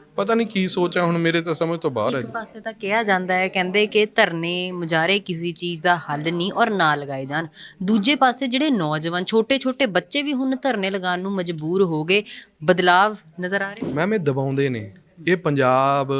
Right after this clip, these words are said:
Speaker 1: ਪੱਥਰਾਂ ਨੂੰ ਪਾੜ ਕੇ ਉੱਗ ਜਾਂਦੇ ਨੇ ਸਾਡੇ ਵਰਗੇ।
Speaker 2: ਹੂੰ।
Speaker 1: ਜਿਹੜੇ ਹੋਰ ਨੌਜਵਾਨ ਨੇ, ਇਹ ਪੰਜਾਬ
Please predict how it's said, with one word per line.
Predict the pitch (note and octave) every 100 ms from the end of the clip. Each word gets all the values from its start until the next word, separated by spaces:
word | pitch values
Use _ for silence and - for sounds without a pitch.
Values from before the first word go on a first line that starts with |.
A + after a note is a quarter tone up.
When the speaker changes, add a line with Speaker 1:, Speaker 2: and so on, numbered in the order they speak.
| C#3+ D3
Speaker 1:
ਪੱਥਰਾਂ | C#3+ - D3+ D#3
ਨੂੰ | E3+
ਪਾੜ | E3+ C3+ C#3
ਕੇ | - D3
ਉੱਗ | C#3+ C3+
ਜਾਂਦੇ | B2 A#2+
ਨੇ | B2+ D3
ਸਾਡੇ | C#3 C3
ਵਰਗੇ। | B2 G#2+ G2+
Speaker 2:
ਹੂੰ। | - F#3 D#3+ C3+
Speaker 1:
ਜਿਹੜੇ | D3 F3 D#3
ਹੋਰ | C#3 C#3+ C#3+
ਨੌਜਵਾਨ | C#3+ C#3+ C#3 C3+ B2+
ਨੇ, | B2+ F#3
ਇਹ |
ਪੰਜਾਬ | F3+ D#3 C#3+ C#3+ D3+ D#3+ F3+